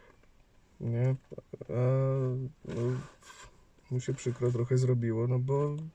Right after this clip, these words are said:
no, nie przeskoczy pewnych rzeczy. No i, y, coś, co Jezus mówi, tak, to jakby paść tak samo te takie rozbrykane owce.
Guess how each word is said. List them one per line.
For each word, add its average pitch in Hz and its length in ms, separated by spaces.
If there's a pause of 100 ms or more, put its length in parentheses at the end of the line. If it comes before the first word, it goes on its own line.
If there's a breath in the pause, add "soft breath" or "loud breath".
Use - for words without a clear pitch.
(100)
no, 143 140
nie 160 120
przeskoczy 156 500
pewnych 110 380
rzeczy. 110 280 (1600)
No 131 200
i, 170 240 (960 loud breath)
y, 131 40
coś, 175 280
co 151 420
Jezus 156 460
mówi, 143 300
tak, 139 280
to 139 380 (440)
jakby 143 300
paść 156 240
tak 139 180
samo 139 280
te 131 280
takie 127 240 (400)
rozbrykane 131 680
owce. 113 360